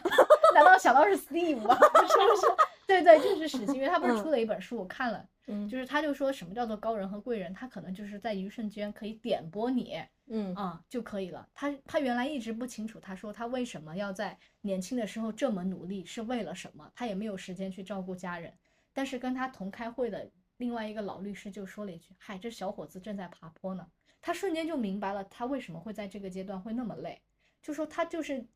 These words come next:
Speaker 1: 就是在升级打怪的这个时刻，所以就自然而然遇到了这些东西。我就会觉得说，就是这种，呃，你偶然当中遇到的人啊，他可能就是很重要，就是你生命中的高人或者贵人，就是这样。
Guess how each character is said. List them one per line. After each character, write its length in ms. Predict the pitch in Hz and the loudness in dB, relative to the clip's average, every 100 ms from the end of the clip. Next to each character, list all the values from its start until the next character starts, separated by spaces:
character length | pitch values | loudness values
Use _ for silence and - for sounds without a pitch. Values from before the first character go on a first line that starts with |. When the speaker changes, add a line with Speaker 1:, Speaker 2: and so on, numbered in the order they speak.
| - | -10
Speaker 1:
就 100 | 302 | -8
是 140 | 269 | -4
在 160 | 254 226 | -4 -4
升 220 | - 262 | -4 -8
级 120 | 202 | -8
打 160 | - - | -12 -10
怪 160 | 233 | -6
的 120 | 208 - | -6 -6
这 120 | 202 | -10
个 80 | 180 | -10
时 180 | 180 202 | -12 -18
刻， 160 | - | -20
所 160 | - 247 | -12 -10
以 40 | |
就 140 | 240 247 | -8 -8
自 200 | - 254 | -6 -6
然 100 | 175 | -6
而 140 | 196 | -8
然 160 | 165 185 | -10 -8
遇 80 | 208 | -8
到 140 | 180 | -8
了 80 | 151 | -10
这 120 | - | -14
些 120 | 170 165 | -16 -14
东 240 | 160 160 | -12 -14
西。 240 | - 160 _ _ _ _ | -16 -20 _ _ _ _
我 120 | 185 | -10
就 120 | 180 277 | -6 -4
会 160 | 277 | -4
觉 120 | 196 | -6
得 120 | 175 180 | -10 -10
说， 240 | 196 190 _ _ _ - | -10 -12 _ _ _ -14
就 120 | 254 | -10
是 100 | 240 | -6
这 160 | 247 | -6
种， 220 | 208 165 - _ _ _ | -6 -8 -16 _ _ _
呃， 200 | - 185 | -8 -6
你 300 | 190 202 185 - - | -4 -4 -6 -10 -6
偶 140 | 190 | -6
然 220 | 175 180 | -4 -6
当 180 | 196 214 | -6 -4
中 140 | 226 | -4
遇 120 | 233 220 | -4 -4
到 160 | 208 | -6
的 140 | 175 165 | -6 -10
人 180 | 160 | -12
啊， 240 | 160 165 170 _ _ | -12 -14 -16 _ _
他 140 | - | -16
可 160 | 226 180 | -14 -14
能 280 | 139 135 185 | -16 -18 -18
就 160 | - 202 | -12 -12
是 260 | 185 165 98 _ | -12 -16 -18 _
很 200 | - - | -16 -14
重 220 | 208 190 | -10 -8
要， 200 | 170 156 _ _ | -8 -14 _ _
就 120 | 180 | -14
是 120 | 196 | -8
你 80 | 185 | -8
生 200 | - 208 | -6 -2
命 140 | 247 | 0
中 140 | 233 208 | 0 -2
的 80 | 185 | -4
高 220 | 208 214 | 0 0
人 160 | 185 | 0
或 140 | 180 208 | -4 -8
者 120 | - | -10
贵 180 | - 190 | -8 -8
人， 140 | 156 - _ | -8 -18 _
就 100 | 254 | -6
是 220 | 247 220 | -2 -2
这 100 | 202 | -4
样。 140 | 180 | -8